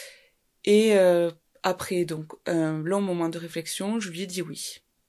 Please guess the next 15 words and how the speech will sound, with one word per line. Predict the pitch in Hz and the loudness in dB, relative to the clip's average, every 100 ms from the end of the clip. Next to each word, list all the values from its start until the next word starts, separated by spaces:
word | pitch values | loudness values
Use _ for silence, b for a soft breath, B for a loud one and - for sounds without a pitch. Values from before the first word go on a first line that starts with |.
| _ | _
Et | 180 | -4
c'est | 170 - 170 | -2 -2 -4
de | 156 | -4
là | 147 160 | -4 -4
qu'est | - 170 | -4 -6
partie | 165 - 202 | -6 -10 -10
Sérénité | - 170 160 | -6 -6 -6
Expertise. | 165 - - - - 180 220 302 B B B B - | -8 -10 -12 -10 -10 -6 -4 -6 B B B B -4
Moi, | 190 | -2
j'ai | 180 170 | 2 2
arrêté | 165 165 170 | 2 -2 -4
du | 160 | -10
coup | 160 180 | -12 -6
mon | 165 | -4
travail | 160 170 151 170 | -4 -6 -6 -6